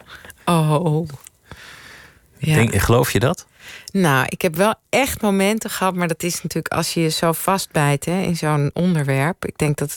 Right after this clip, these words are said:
Speaker 1: het, ik, ik ben wel een jaar bezig geweest met dit, met dit onderwerp voordat ik het verhaal in handen had en ik gewoon, eh,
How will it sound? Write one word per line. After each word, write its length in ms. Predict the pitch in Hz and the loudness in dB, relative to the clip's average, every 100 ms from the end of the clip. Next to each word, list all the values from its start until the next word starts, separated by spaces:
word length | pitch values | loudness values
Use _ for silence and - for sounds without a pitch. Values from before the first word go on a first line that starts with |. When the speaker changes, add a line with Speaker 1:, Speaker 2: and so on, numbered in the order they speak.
| - | -12
Speaker 1:
het, 160 | - | -8
ik, 100 | - - | -8 -8
ik 200 | - - | -8 -2
ben 140 | - 147 | 2 4
wel 100 | 147 | 4
een 140 | 147 | 4
jaar 300 | 147 151 165 | 4 4 2
bezig 400 | 151 147 147 - - | 2 0 -2 -6 -4
geweest 320 | 143 143 - | -2 -2 -2
met 180 | 151 - | -4 -2
dit, 300 | 151 - - - - - - - - - - | -4 -4 -14 -14 -18 -18 -18 -16 -16 -16 -10
met 220 | - 160 151 | 2 2 4
dit 160 | 156 | 2
onderwerp 360 | - 165 156 151 | 2 4 2 0
voordat 360 | - 156 156 | 0 0 0
ik 100 | 160 | -2
het 140 | 156 - | -4 -4
verhaal 420 | 165 165 170 165 | 0 2 4 4
in 100 | 160 | 2
handen 320 | 156 151 151 | 2 0 0
had 240 | 151 143 - | 0 -2 -2
en 100 | 156 | -4
ik 120 | 151 | -4
gewoon, 420 | - 147 151 147 - _ | -2 0 2 0 -6 _
eh, 160 | 156 | -2